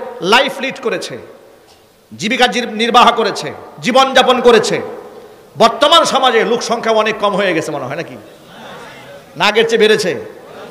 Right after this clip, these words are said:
তিন গুণ হয়েছে। চিল্লা বলুন, ঠিক কিনা? এখন তিন গুণ মানুষ হওয়ার কারণে আগে যদি কেউ বছরের লুঙ্গি কিনতো দুইটা, এখন তো তিন বছরে একটা কেনার কথা। কথার কোনো আওয়াজ নাই,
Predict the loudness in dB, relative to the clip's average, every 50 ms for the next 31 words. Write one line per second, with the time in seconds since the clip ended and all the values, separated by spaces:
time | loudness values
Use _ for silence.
0 | -18 -18 -16 -16 -16 -14 -4 0 2 2 2 2 2 4 4 6 6 6 6 6
1 | 4 4 4 0 0 0 0 4 4 4 4 4 0 0 0 -2 -2 -2 -2 -2
2 | -2 -4 -6 -8 -10 -12 -12 -12 -10 -10 -10 -10 -10 -10 -6 -4 0 0 0 0
3 | 0 -4 -6 -4 -4 -4 -4 -6 -6 0 2 2 2 2 4 6 6 6 6 4
4 | 4 2 2 2 0 -4 -6 -8 -10 -12 -16 -16 -18 -20 -20 -20 -20 -6 0 2
5 | 2 2 4 4 4 4 4 2 -2 -4 -4 0 2 2 4 4 4 2 2 4
6 | 4 4 4 4 2 -2 -4 -6 -8 -8 -8 -10 -8 -6 -6 -6 -4 -2 0 0
7 | 0 2 2 2 2 2 0 -4 -8 -12 -14 -16 -18 -18 -8 -2 0 0 2 2
8 | 0 0 -4 -8 -6 -4 -2 -2 -2 0 2 2 2 2 2 2 4 4 4 2
9 | 2 -2 -2 -2 -2 -2 -2 -4 -6 -6 -10 -12 -12 -16 -20 -20 -20 -20 -20 -20
10 | -20 _ _ _ _ _ -20 -20 -20 _ _ _ _ _ -20 -20 -20 -20 -20 -20
11 | -20 -20 -20 _ _ _ _ _ _ _ _ -8 -6 -4 -4 -4 -4 -4 -4 -2
12 | 0 2 4 4 2 0 -2 -6 -8